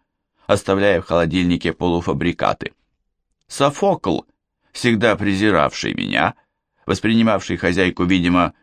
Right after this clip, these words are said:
кем-то вроде обслуживающего персонала,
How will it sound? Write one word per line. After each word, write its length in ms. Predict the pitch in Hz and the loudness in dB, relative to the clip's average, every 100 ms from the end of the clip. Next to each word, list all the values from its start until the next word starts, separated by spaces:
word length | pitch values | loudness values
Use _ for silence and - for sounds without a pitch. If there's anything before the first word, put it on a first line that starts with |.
| - | -2
кем-то 340 | 101 92 95 | 0 2 0
вроде 280 | 82 87 87 | 0 0 0
обслуживающего 920 | 82 - 85 80 80 80 78 67 80 | -2 -4 -4 -2 0 0 -2 -2 -2
персонала, 760 | 82 78 - 73 71 73 104 | -2 -4 -2 0 2 2 0